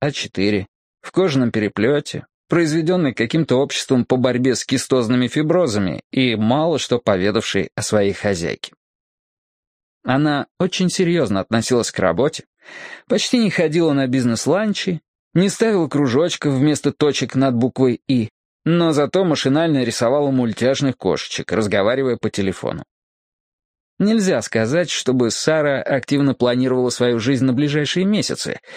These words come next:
а последняя запись вообще была весьма лаконичной. Ч Э Д, окей, семь тридцать.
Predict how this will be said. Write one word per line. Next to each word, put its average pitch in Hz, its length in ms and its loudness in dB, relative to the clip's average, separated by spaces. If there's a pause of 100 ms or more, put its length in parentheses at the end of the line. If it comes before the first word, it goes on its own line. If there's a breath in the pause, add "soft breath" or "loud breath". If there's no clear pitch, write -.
(360 loud breath)
а - 140 0
последняя 190 540 0
запись 180 360 -2
вообще 156 460 0
была 92 240 2
весьма 104 400 0
лаконичной. 123 800 -2 (600)
Ч - 440 -2 (180)
Э 110 240 0 (120)
Д, 139 340 0 (480)
окей, 151 800 -2 (460 loud breath)
семь 147 360 2
тридцать. - 540 -8